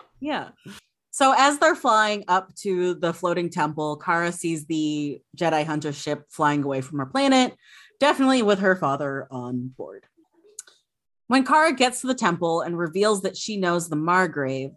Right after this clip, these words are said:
the rest of the Jedi, besides Ethan and the big, and, like, one of the big robots,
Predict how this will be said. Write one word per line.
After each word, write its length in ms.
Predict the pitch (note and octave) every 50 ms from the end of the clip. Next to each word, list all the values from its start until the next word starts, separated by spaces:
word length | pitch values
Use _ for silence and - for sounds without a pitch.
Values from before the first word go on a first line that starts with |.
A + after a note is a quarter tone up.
| _ -
the 140 | - F3
rest 380 | E3 F3 F#3+ G#3 B3 B3 - -
of 200 | G3+ F#3+ F3 E3
the 160 | F3 E3 D#3+ D3 E3
Jedi, 1300 | - - - - G4+ G#4+ G#4+ G4+ F4+ C#4+ G#3 E3+ D#3 D3+ D3 C#3+ C#3 C#3 C#3 C#3 C3+ C3+ C#3+ D#3+ F3 F#3+ _ _ _ _ _ _ -
besides 480 | F#3+ F#3+ - G3+ F#3 F#3 F3+ F3+ - -
Ethan 480 | A#3 A#3+ A#3+ A#3+ - A3 G#3+ G3+ G3+ G3 -
and 160 | F#3 F#3 F3+
the 60 | E3+
big, 340 | D3 D3 G3 G3+ G#3 G3+ G3 F#3 - _ _ -
and, 180 | F#3+ F#3 F3+
like, 240 | F3 E3+ E3 D#3+ - -
one 180 | E3+ F#3+ F#3
of 80 | F#3 F3
the 80 | F#3
big 220 | E3 D#3 F3 E3+ D#3+
robots, 640 | E3 D#3 D#3 D3 D#3 D#3 D3+ D3 D3 - - - -